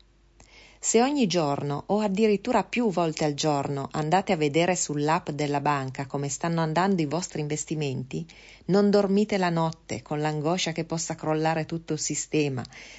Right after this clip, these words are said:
se andate a documentarvi continuamente preoccupati che il vostro patrimonio possa sgretolarsi,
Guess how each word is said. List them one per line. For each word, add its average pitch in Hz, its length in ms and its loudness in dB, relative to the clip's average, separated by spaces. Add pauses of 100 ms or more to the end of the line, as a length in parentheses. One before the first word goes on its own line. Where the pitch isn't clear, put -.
se - 160 4
andate 202 360 4
a - 20 2
documentarvi 190 840 0
continuamente 170 1000 -2
preoccupati 175 720 0
che 165 100 -2
il 147 80 -2
vostro 165 300 -4
patrimonio 156 600 -2
possa 170 340 -2
sgretolarsi, 131 840 -4